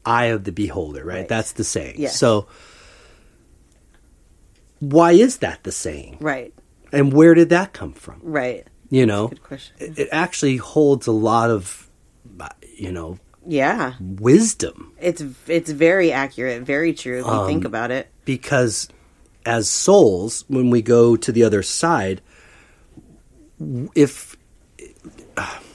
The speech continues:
Speaker 1: you're not in a body, so you're not recognizable by your body.
Speaker 2: Right.
Speaker 1: You're recognizable by your energy.
Speaker 2: Yeah, by your soul itself.
Speaker 1: So another loved one is going to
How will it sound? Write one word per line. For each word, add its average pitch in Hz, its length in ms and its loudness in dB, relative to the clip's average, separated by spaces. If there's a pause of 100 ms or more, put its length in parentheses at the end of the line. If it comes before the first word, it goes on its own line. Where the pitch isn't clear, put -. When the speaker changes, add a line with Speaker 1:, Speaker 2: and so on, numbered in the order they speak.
(680)
Speaker 1:
you're 131 120 2
not 151 320 2
in 131 80 -4
a 117 60 -2
body, 110 440 0
so - 180 -4
you're 110 160 0
not 131 200 -2
recognizable 104 720 -2
by 92 220 -6
your 85 200 -8
body. 135 420 -10
Speaker 2:
Right. 123 380 -4
Speaker 1:
You're 113 120 0
recognizable 110 840 -2
by 92 260 -6
your 85 260 -6 (100)
energy. 98 440 -6
Speaker 2:
Yeah, 143 320 -4
by 123 140 -8
your 123 140 -6
soul 135 340 -4
itself. 147 640 -8
Speaker 1:
So 117 540 4
another 123 460 2
loved 110 260 2
one 104 180 0
is 95 140 -4
going 101 260 -2
to - 140 -10